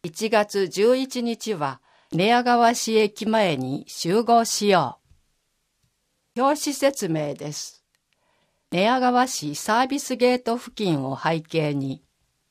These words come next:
出初め式に参加する消防車両、特殊災害対応車、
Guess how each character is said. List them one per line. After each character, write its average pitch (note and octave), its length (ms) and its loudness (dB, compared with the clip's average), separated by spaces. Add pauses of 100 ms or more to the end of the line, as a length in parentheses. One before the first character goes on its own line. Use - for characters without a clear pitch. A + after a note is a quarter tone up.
(280)
出 F#3+ 100 0
初 A3+ 140 6
め A3+ 160 0
式 - 240 -10
に D#3 120 -2
参 G3 300 -2
加 G3 160 -4
す G3 180 -10
る F3+ 200 -6
消 F3+ 280 -2
防 G#3+ 240 -2
車 F3+ 280 -6
両、 B2+ 300 -12 (1000)
特 F3+ 280 -8
殊 G#3 200 0
災 G3 320 0
害 A3 240 0
対 G3 340 -2
応 F3+ 180 -2
車、 - 340 -14